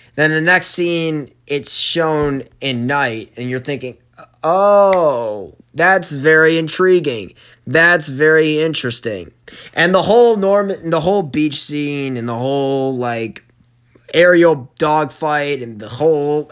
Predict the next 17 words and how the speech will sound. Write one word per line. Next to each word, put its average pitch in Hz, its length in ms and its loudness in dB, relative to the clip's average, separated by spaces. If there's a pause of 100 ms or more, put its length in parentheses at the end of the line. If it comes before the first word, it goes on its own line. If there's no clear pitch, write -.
(120)
every 233 320 0
single 196 380 -2
thing 170 260 -4
was 139 180 -6
so 196 300 2
interesting 156 640 -4
and 127 120 -8
so 185 260 0
riveting, 156 680 0 (340)
and 165 260 -2
that 175 220 2
you 190 180 0
really, 220 580 0 (140)
it's 190 220 0
about 185 420 2
the 135 60 -10
battle. 120 580 -2